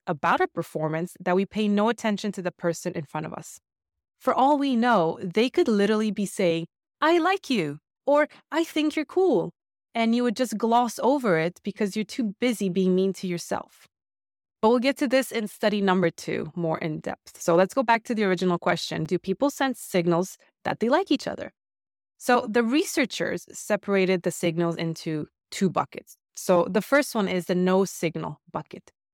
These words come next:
This is when you can't tell if someone likes you because they don't give you any signals, even though they do like you. So think of someone that might be more restrained, shy, or socially awkward. The second bucket is the neglected signal bucket. This is when you give out many signals,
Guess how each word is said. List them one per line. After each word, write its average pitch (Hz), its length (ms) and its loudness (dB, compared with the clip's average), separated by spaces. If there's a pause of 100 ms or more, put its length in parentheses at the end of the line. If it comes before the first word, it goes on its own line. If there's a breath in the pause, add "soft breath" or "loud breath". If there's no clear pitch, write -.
(260)
This 269 200 2
is 285 120 0
when 220 220 4
you 208 120 2
can't 285 420 -4
tell 208 320 2
if 185 120 -4
someone 185 320 2
likes 160 360 -4
you 226 260 -4 (100)
because 196 220 -2
they 202 100 2
don't 208 280 2
give 190 160 0
you 180 100 2
any 170 180 2
signals, - 640 -6 (140)
even 196 260 -2
though 185 180 2
they 170 220 -2
do 180 160 0
like - 300 -12
you. - 180 -12 (380)
So 240 180 2
think 302 220 0
of 349 100 0
someone 285 280 0
that 240 100 2
might 220 100 4
be 202 140 0
more 190 160 2
restrained, 202 680 -2
shy, 180 460 0
or 170 140 -4
socially 160 460 -8
awkward. - 360 -14 (480)
The 226 80 -6
second 339 380 2
bucket 180 320 0
is 185 160 -2
the 196 80 0
neglected 190 640 -2
signal 185 360 0
bucket. - 580 -8
This 262 140 0
is 359 120 0
when 320 120 0
you 285 60 0
give 240 180 0
out 214 120 2
many 202 220 0
signals, 180 640 -8